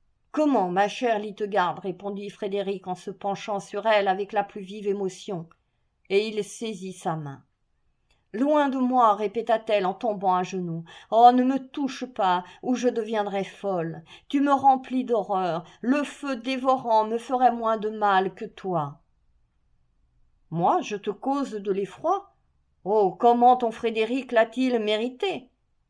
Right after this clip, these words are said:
Au nom de Jésus », s'écria-t-elle en se traînant à ses pieds, «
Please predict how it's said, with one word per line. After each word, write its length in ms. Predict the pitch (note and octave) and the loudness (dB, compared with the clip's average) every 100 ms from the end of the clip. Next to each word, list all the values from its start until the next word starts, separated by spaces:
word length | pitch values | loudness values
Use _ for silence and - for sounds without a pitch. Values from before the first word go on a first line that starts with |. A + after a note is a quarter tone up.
| _ _ _ _ _ _ _ _ _ _ _ _ _ _ _ _ _ _ _ - | _ _ _ _ _ _ _ _ _ _ _ _ _ _ _ _ _ _ _ -2
Au 200 | G3 A#3 | 2 4
nom 240 | B3+ C4+ | 2 0
de 140 | B3 | -2
Jésus », 540 | B3 A3+ C4 A#3 B3 A#3 | -4 -2 -4 -4 -8 -8
s'écria-t-elle 760 | A3+ G#3 G#3+ G#3+ G#3 G#3 G3+ F#3+ | -8 -8 -2 0 2 2 0 0
en 80 | |
se 140 | F#3+ G#3 | -4 -8
traînant 520 | G3 - G#3 G3+ F3+ | -8 -4 -2 0 0
à 80 | F#3 | 0
ses 200 | - F#3+ | -2 -8
pieds, « 440 | - F#3+ F3+ F3+ | -8 -6 -6 -6